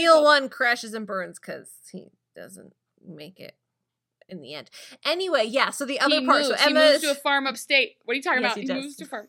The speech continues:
Speaker 2: He moves to a farm.
Speaker 1: <laughs> Um, he moves to a farm in the underworld, the purple-hued underworld. Anyway, so Emma is exploring the room, doing a very bad job, uh, when she notices a creak in the floor and is like,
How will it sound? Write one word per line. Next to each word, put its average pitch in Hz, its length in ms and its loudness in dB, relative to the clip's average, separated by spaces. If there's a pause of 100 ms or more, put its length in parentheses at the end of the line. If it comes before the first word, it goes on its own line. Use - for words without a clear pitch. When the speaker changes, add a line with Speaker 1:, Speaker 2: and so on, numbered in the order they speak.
(140)
Speaker 2:
He - 80 -6
moves 254 200 -8
to 302 60 -14
a 294 40 -12
farm. 277 200 -18
Speaker 1:
<laughs> - 60 -20 (1120)
Um, 254 680 -8 (120)
he - 60 -16
moves 277 200 -8
to 359 80 -8
a 330 40 -6
farm - 380 -10
in 226 140 -8
the 180 160 -14
underworld, 190 680 -10 (120)
the 190 60 -20 (140)
purple-hued 196 560 -16
underworld. - 400 -20 (400)
Anyway, 262 480 -2 (220)
so 247 420 -2
Emma 302 260 0
is 277 240 -2
exploring 269 500 -4
the 254 100 -4
room, 233 380 -8
doing 220 180 -8
a 214 40 -6
very 247 260 -6
bad 202 320 -4
job, 185 500 -4 (120)
uh, 180 280 -6
when 196 200 -8
she 208 160 -12
notices 202 720 -8
a 196 120 -8
creak 285 340 -10
in 240 100 -8
the 220 80 -8
floor 233 420 -2
and 202 120 -6
is 196 120 -12
like, 190 280 -6